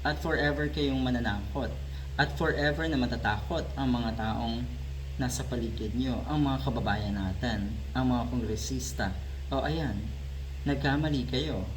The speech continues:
O baka gusto nyo rin gawin yan sa buong mundo. I-apply nyo sa buong mundo.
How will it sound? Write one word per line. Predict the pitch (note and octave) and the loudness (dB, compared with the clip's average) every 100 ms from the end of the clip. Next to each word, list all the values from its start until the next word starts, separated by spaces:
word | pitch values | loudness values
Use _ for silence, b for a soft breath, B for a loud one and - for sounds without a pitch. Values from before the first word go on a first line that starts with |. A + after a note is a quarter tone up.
| - - - - - | -6 -6 -6 -6 -2
O | C#3+ | 2
baka | C#3+ F#3+ A#3+ | 6 6 4
gusto | A#3+ - - F4 | 0 0 2 2
nyo | F4 | 4
rin | E4+ E4+ | 2 2
gawin | C4+ A#3 F#3+ E3+ | 2 4 2 2
yan | |
sa | - | 0
buong | C#3+ A#2+ B2 A#2 | 0 2 2 2
mundo. | D3 A3 - - - - B B B - E3 | 2 2 2 0 -2 -6 B B B -4 2
I-apply | E3+ D#3+ D3+ C#3 C3+ | 2 2 4 4 4
nyo | |
sa | B2+ C3+ | 2 0
buong | B2 A2+ A2 | 0 0 0
mundo. | C3 F3 A#2+ F#2+ | 0 0 0 -2